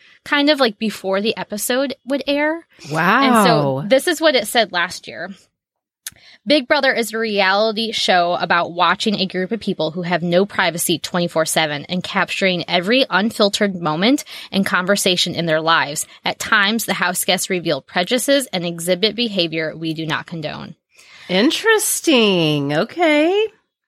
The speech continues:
Speaker 1: So this has been an ongoing problem, right?
Speaker 2: Mm-hmm.
Speaker 1: And there has never been a black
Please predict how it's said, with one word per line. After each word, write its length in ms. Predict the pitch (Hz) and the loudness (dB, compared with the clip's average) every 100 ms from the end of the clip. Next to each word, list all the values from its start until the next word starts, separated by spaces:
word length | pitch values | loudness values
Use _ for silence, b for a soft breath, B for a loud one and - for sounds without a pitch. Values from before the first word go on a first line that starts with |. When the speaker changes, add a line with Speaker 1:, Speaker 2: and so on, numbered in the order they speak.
| _ _ _ _ - | _ _ _ _ -10
Speaker 1:
So 640 | - 302 277 277 269 254 _ _ _ _ _ _ - | -2 2 4 4 2 0 _ _ _ _ _ _ -8
this 280 | 240 320 | 0 0
has 180 | 427 330 | 2 0
been 340 | 247 254 226 214 | 2 4 4 0
an 160 | 240 220 - | -4 -4 0
ongoing 680 | 240 240 247 220 196 185 | 4 4 2 -2 -2 -6
problem, 720 | 190 180 165 - 110 151 208 _ _ 190 | -8 -8 -8 -12 -20 -20 -20 _ _ -8
right? 320 | 175 196 262 | -6 -4 -4
Speaker 2:
Mm-hmm. 240 | 170 165 139 B - | -6 -10 -14 B 0
Speaker 1:
And 640 | 285 330 233 175 170 - _ _ | 2 4 2 0 -4 -14 _ _
there 160 | 196 233 | -4 -2
has 320 | 220 302 269 | 0 0 0
never 760 | 254 240 220 208 196 254 302 311 - | -4 -4 0 0 0 2 0 -2 -12
been 680 | 208 208 208 135 135 214 240 _ _ _ _ _ _ _ _ _ - | -4 2 2 0 -6 -14 -16 _ _ _ _ _ _ _ _ _ -6
a 400 | 220 208 202 202 _ - | 0 0 0 -4 _ -18
black 580 | 180 190 185 185 - | -8 0 2 2 -2